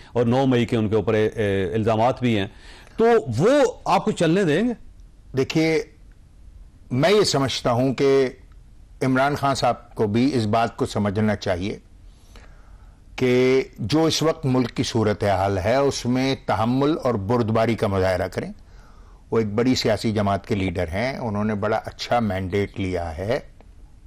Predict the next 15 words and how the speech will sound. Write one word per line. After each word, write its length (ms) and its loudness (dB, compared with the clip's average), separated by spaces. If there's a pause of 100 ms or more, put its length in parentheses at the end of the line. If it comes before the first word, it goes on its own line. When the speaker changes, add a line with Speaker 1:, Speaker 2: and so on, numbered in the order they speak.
(760)
Speaker 2:
बावजूद 440 0
इसके 280 -2
कि 100 0
वो 100 2
हमसे 280 -2
बात 460 -2 (100)
करें 420 -4
ना 120 -2
करें, 320 -6
मगर 360 0
बहरहाल 500 -2 (840)
उनका 840 0
जो 160 2
मैंडेट 560 0
है, 420 0